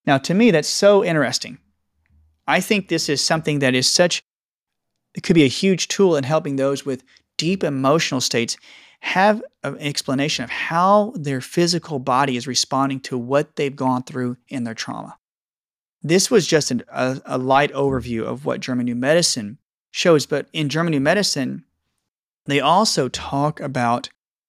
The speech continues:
different organs that correlate to different problems. So for instance, in Chinese medicine, they would say that the stomach and the spleen have to do with worry. If you're always worried, if you're always pensive,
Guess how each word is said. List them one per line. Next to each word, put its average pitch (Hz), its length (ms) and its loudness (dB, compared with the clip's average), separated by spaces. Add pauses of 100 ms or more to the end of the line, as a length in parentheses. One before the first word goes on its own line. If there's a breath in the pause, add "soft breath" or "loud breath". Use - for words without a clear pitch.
(760)
different 147 460 4
organs 135 640 2 (640)
that 131 260 2
correlate 151 480 2
to 135 100 -10
different 123 360 -10
problems. 156 720 0 (1040 soft breath)
So - 180 0
for 151 180 0
instance, 160 340 0
in 127 60 -2
Chinese 123 340 -2
medicine, 170 440 0
they 127 100 0
would 131 140 -6
say 131 320 -2
that 117 440 -4
the 131 220 -6
stomach 143 400 -4
and 131 80 -6
the 123 60 -6
spleen 156 320 -4
have 135 120 -2
to 127 60 -8
do 123 120 -2
with 120 180 -4
worry. 127 440 -4 (460)
If 135 160 -8
you're 131 100 2
always 120 180 2
worried, 156 480 4 (580)
if 147 160 -6
you're 139 80 0
always 117 180 -2
pensive, 147 560 -4